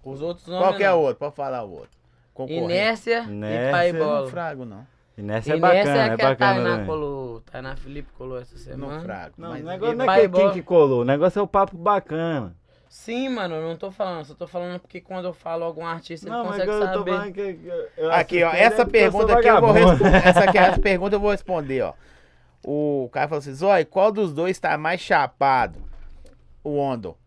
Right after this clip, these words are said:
Speaker 1: Uai, mas
Speaker 2: O,
Speaker 1: graças a Deus, né?
Speaker 2: o Ondo tá mais chapado.
Speaker 1: Ainda bem que eu tô,
Speaker 3: E olha
Speaker 1: senão
Speaker 3: que eu tomei Xanax.
Speaker 2: Aqui, ó, o cara falou, "Nunca vou esquecer a cena marcante da minha vida. Na hora do sepultamento, o Ondo jogou o boné da zero três um
Speaker 1: Nossa,
Speaker 2: e disse
Speaker 1: esse
Speaker 2: para
Speaker 1: aí, macho.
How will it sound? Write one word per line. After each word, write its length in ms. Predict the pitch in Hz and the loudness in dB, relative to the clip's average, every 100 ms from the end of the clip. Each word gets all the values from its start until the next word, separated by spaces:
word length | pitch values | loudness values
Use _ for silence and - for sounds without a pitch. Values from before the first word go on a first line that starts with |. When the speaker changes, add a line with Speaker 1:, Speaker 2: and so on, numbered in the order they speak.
| - | -6
Speaker 1:
Uai, 400 | 156 180 151 117 113 | 0 2 2 -4 -8
mas 200 | 135 131 | -8 -6
Speaker 2:
O, 40 | |
Speaker 1:
graças 280 | - 139 147 | -2 2 4
a 100 | 196 | 4
Deus, 280 | 226 226 208 | 4 2 0
né? 140 | 208 | -2
Speaker 2:
o 40 | 160 | 0
Ondo 220 | 151 156 | 0 0
tá 120 | 175 | -2
mais 180 | 151 156 | -4 -4
chapado. 480 | - 160 - 107 80 | -2 -4 -2 -4 -4
Speaker 1:
Ainda 220 | 151 208 | -6 -6
bem 240 | 220 220 196 | -4 -4 -4
que 80 | 190 | -6
eu 100 | 180 | -6
tô, 240 | - 151 143 | -8 -14 -12
Speaker 3:
E 120 | 107 | -8
olha 120 | 117 | -6
Speaker 1:
senão 120 | 139 156 | -6 -6
Speaker 3:
que 40 | |
eu 60 | 165 | -8
tomei 380 | 170 170 175 170 | -8 -8 -8 -10
Xanax. 520 | 170 175 180 147 107 _ _ _ _ _ - - - 190 175 | -12 -10 -10 -10 -14 _ _ _ _ _ -20 -20 -16 -14 -8
Speaker 2:
Aqui, 200 | 160 170 | -6 2
ó, 120 | 156 | 2
o 40 | 131 | 2
cara 200 | 135 139 | -2 -6
falou, 180 | 143 139 | -8 -8
"Nunca 240 | 185 190 | -10 -10
vou 120 | 170 | -10
esquecer 400 | 165 160 143 156 | -12 -12 -12 -8
a 120 | 151 | -8
cena 280 | 135 143 143 | -8 -12 -12
marcante 600 | 143 135 123 - 139 139 | -8 -10 -10 -10 -10 -8
da 120 | 139 | -10
minha 280 | 135 131 117 | -8 -6 -8
vida. 480 | 95 104 117 95 85 _ _ _ _ | -8 -10 -10 -10 -14 _ _ _ _
Na 280 | 123 123 120 | -8 -6 -2
hora 260 | 139 151 | -2 -2
do 180 | 139 143 | -6 -10
sepultamento, 1040 | - 135 131 135 131 117 120 131 151 - - - - - - | -10 -10 -10 -10 -8 -8 -10 -10 -12 -16 -20 -20 -20 -20 -14
o 220 | 127 117 | -10 -8
Ondo 320 | 127 143 139 | -8 -8 -8
jogou 580 | 123 135 113 92 120 143 | -8 -8 -8 -8 -8 -8
o 40 | |
boné 640 | 131 127 117 107 117 131 127 | -8 -8 -8 -8 -8 -6 -6
da 220 | 123 110 | -8 -8
zero 360 | 110 120 120 120 | -8 -8 -8 -8
três 320 | 123 120 107 | -8 -8 -8
um 100 | 131 | -10
Speaker 1:
Nossa, 100 | 143 | -10
Speaker 2:
e 40 | |
disse 340 | 113 123 123 127 | -10 -12 -14 -12
Speaker 1:
esse 20 | |
Speaker 2:
para 280 | 123 117 123 | -6 -4 -4
Speaker 1:
aí, 100 | 135 | -6
macho. 400 | 143 143 143 | -10 -10 -12